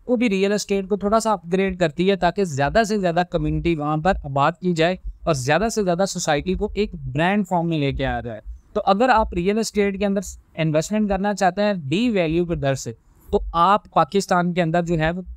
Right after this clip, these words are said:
कैश वैल्यू में इन्वेस्टमेंट करके प्रॉपर्टी में अगर इन्वेस्टमेंट करें तो आप हाउस में इन्वेस्टमेंट करें, कोई अपार्टमेंट परचेज कर लें।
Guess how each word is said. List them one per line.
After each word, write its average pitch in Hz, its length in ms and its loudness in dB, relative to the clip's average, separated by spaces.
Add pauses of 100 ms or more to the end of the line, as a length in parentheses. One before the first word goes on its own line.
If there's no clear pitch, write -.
कैश 208 480 2
वैल्यू 170 340 0
में 180 120 0
इन्वेस्टमेंट 165 480 -2
करके 156 400 0 (460)
प्रॉपर्टी 214 440 0
में 220 160 0
अगर 170 180 2
इन्वेस्टमेंट 165 500 -2
करें 160 220 2
तो 190 60 -4
आप 160 400 0
हाउस 185 400 2
में 214 100 0
इन्वेस्टमेंट 160 480 -2
करें, 160 220 2
कोई 165 200 0
अपार्टमेंट 170 520 2
परचेज 160 380 -2
कर 151 160 -2
लें। 170 200 -2